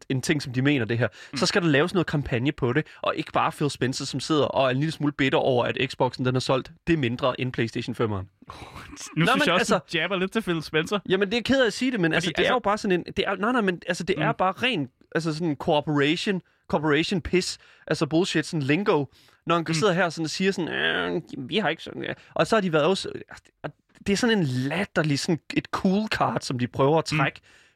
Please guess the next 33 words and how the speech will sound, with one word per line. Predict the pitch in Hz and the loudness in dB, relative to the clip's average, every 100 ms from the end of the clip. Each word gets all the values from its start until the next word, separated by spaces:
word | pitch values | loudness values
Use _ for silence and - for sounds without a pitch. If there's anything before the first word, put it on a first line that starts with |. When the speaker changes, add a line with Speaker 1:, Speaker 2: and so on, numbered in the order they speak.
| - | -4
Speaker 1:
Microsoft, | 127 127 156 - 123 - - | -2 -2 -2 0 0 -2 0
øh, | 135 117 110 107 143 | 2 2 0 -2 0
hvor | 147 | 2
det | |
er | 147 | 2
sådan, | 180 | 2
at | 143 | -2
de | 147 | -2
sådan, | 165 143 117 - - - - | 0 0 0 -8 -20 -2 2
"Åh, | 160 160 147 127 | 4 4 2 2
jamen, | 123 117 | 2 2
øhm, | 113 110 - - | 2 0 -8 -10
vi | 127 170 | -2 0
vil | 294 | 0
gerne | - 135 220 | 0 -2 -2
snakke | - 160 - | -2 -2 0
med | 165 | -2
de | 143 | 0
andre | 120 151 | 0 0
konsoller | - 143 170 147 | 0 0 2 2
om | 127 147 135 - 127 120 120 | 2 0 0 0 0 2 4
at, | 113 | 2
øh, | 113 - - | 0 -4 -6
om | - 143 | -2 0
at | 131 | 2
have | 135 123 | 2 0
for | - | 0
eksempel | 135 147 127 147 | 0 0 0 -2
Ga-, | - 143 | -2 -2
Xbox | - 131 | -2 -2
Game | - 143 202 | 0 0 0
Pass | 151 131 - | 2 2 0
på, | - | 2